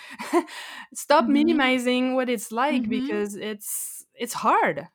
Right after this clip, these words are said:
Speaker 1: you know, it's
Speaker 2: Yep.
Speaker 1: great, but it's hard. <laughs>
Speaker 2: Yep. Yep. Totally.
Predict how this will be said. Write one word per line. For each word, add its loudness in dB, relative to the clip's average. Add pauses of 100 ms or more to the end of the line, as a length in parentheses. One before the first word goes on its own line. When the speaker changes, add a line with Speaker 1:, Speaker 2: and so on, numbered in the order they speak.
(120)
Speaker 1:
you -2
know, -2
it's -4
Speaker 2:
Yep. -10
Speaker 1:
great, 0
but -4
it's -6
hard. -2 (140)
<laughs> -20
Speaker 2:
Yep. -16 (300)
Yep. -12 (340)
Totally. -14